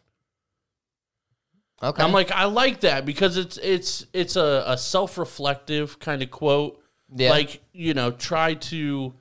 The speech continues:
Speaker 2: not, you know, uh, kinda be cemented to your opinion and your view on things. And,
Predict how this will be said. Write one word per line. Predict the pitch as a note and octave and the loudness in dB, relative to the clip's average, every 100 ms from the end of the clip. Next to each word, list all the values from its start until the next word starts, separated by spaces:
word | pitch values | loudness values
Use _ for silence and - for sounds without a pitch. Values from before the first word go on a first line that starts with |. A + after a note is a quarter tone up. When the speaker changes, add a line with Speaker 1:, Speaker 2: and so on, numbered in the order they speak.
| _ _ _ _ | _ _ _ _
Speaker 2:
not, | C#3+ E3 E3 D#3 - _ _ _ _ _ _ | -6 -4 -2 -6 -10 _ _ _ _ _ _
you | C#3+ C3 | -6 -4
know, | A#2 G#2+ A2+ | -4 -8 -10
uh, | - A#2 A2+ G#2+ A2 A2+ _ _ _ _ _ _ _ _ _ - | -6 -2 -2 -2 -4 -10 _ _ _ _ _ _ _ _ _ -12
kinda | - C3+ B2 A2+ G#2+ _ _ _ _ _ _ _ _ _ | -8 -4 -2 -2 -4 _ _ _ _ _ _ _ _ _
be | - C#3 | -8 -8
cemented | - B2+ A#2 A#2+ C3 D3 D3 C#3 | -2 -2 0 -2 -2 -2 -4 -4
to | - | -6
your | C#3 B2 A#2 | -2 0 -2
opinion | - C#3 C#3 C#3 C#3 C3+ | -2 -2 0 0 -2 -4
and | B2+ A#2 | -6 -6
your | A2+ | -6
view | A#2 A#2+ C#3 | -6 -4 -2
on | C3+ C3+ | -2 -2
things. | C#3+ C#3+ C#3 C3+ C3+ B2 | -2 -2 0 -2 -4 -6
And, | F#2+ A#2 A2+ A2+ A2+ A2+ | -6 -4 -2 -4 -8 -16